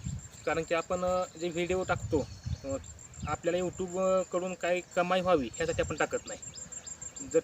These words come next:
त्यासाठी आपण जर व्हिडिओ टाकत असतो तर आपण चार चार दिवसाला व्हिडिओ आपल्या चॅनलवरती पडले असते, मग त्याची काही आवश्यकता नाही आपल्याला YouTube-ची कमाई घेण्यासाठी, कारण की शेतकऱ्यांना कुठेतरी, अ, फायदा व्हावा किंवा शेतकरी पाठीमागं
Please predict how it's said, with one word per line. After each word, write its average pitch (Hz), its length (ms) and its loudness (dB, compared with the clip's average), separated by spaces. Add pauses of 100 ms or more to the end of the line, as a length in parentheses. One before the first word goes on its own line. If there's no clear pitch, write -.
त्यासाठी 175 300 0
आपण 185 240 0
जर 190 120 0
व्हिडिओ 190 200 2
टाकत 185 240 2
असतो 180 220 2
तर 185 80 4
आपण 180 180 0
चार - 180 0
चार 170 140 4
दिवसाला 170 220 6
व्हिडिओ 160 200 6
आपल्या 156 260 4
चॅनलवरती 143 340 0
पडले 135 220 4
असते, 127 180 0
मग 131 80 -4
त्याची 156 220 -2
काही 165 160 4
आवश्यकता 165 360 2
नाही 156 140 2
आपल्याला 143 260 0
YouTube-ची 143 480 -4
कमाई 131 220 0
घेण्यासाठी, 127 400 -2 (680)
कारण 151 160 0
की 165 120 0
शेतकऱ्यांना 175 460 2
कुठेतरी, 175 440 0 (680)
अ, 147 260 -2
फायदा 175 260 6
व्हावा 165 320 6
किंवा 160 400 -4
शेतकरी - 320 0
पाठीमागं 170 600 2